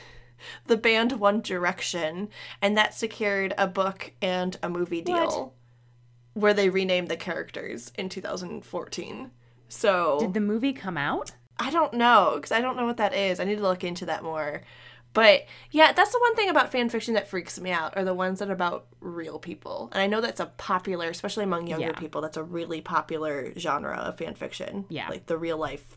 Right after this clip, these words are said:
Speaker 2: Yeah.
Speaker 1: people stuff. I'm like, "Okay, that's creepy. We're not gonna pretend that you're sleeping with this band member."
Speaker 2: Like,
Speaker 1: Like,
Speaker 2: I can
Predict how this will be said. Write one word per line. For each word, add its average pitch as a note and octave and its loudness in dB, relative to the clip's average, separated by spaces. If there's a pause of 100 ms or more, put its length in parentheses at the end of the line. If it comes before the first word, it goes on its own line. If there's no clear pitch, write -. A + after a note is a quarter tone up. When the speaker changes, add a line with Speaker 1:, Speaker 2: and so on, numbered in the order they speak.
Speaker 2:
Yeah. C#3+ -2
Speaker 1:
people B2 -4
stuff. - -12
I'm G#3+ -8
like, - -6
"Okay, A#3+ -2
that's B3+ 0
creepy. G3+ -2 (360)
We're G3 -2
not A3 -2
gonna A#3+ -4
pretend B3 0
that A3 -2
you're G#3+ 0
sleeping G#3+ -2
with G#3+ -2
this F#3+ -6
band F#3+ 0
member." E3 -2
Speaker 2:
Like, B3+ 2
Speaker 1:
Like, - -8
Speaker 2:
I G4 6
can A4 -4